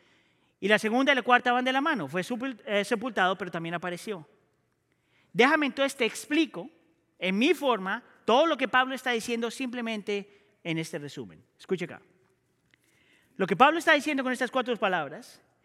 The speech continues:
es que nosotros éramos tan pecadores, estábamos tan quebrantados, estábamos tan necesitados que Cristo tenía que morir por nosotros. Él tenía que morir en nuestro lugar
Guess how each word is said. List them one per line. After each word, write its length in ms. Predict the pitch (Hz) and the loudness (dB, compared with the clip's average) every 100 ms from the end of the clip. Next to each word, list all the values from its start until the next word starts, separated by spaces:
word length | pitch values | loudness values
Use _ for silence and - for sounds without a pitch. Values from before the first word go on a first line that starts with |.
| _ _ - | _ _ -4
es 120 | 220 | 2
que 100 | 277 | 4
nosotros 280 | 254 285 254 | 2 0 0
éramos 380 | 311 302 262 - | 2 2 2 4
tan 200 | 302 311 | 4 4
pecadores, 720 | 330 254 247 233 220 247 - - | 0 2 2 2 -4 -8 -16 -6
estábamos 400 | - 254 277 - | 2 4 4 4
tan 200 | 294 311 | 4 4
quebrantados, 680 | 302 262 247 233 233 247 | -2 -2 0 2 2 0
estábamos 440 | 214 233 240 233 - | -2 2 2 2 2
tan 160 | 302 | 2
necesitados 720 | 311 254 240 196 202 220 233 - - _ | 2 -6 -8 -4 -2 0 -4 -10 -20 _
que 160 | 202 | -2
Cristo 380 | - 294 302 320 | 2 0 0 -4
tenía 400 | - 208 254 302 | -2 -2 0 0
que 160 | 294 202 | -2 -2
morir 500 | 180 226 254 - _ _ | 0 -2 -2 -8 _ _
por 260 | - 453 392 | 6 8 6
nosotros. 720 | 277 226 185 - 101 - - _ _ _ _ _ _ - | -2 -8 -10 -12 -20 -20 -20 _ _ _ _ _ _ 0
Él 140 | 277 269 | 2 4
tenía 260 | 294 302 | 6 6
que 120 | 285 285 | 4 4
morir 300 | 277 294 247 | 4 2 2
en 180 | 233 220 | 2 6
nuestro 380 | 277 339 349 | 6 6 4
lugar 380 | 330 320 381 381 | 2 6 4 4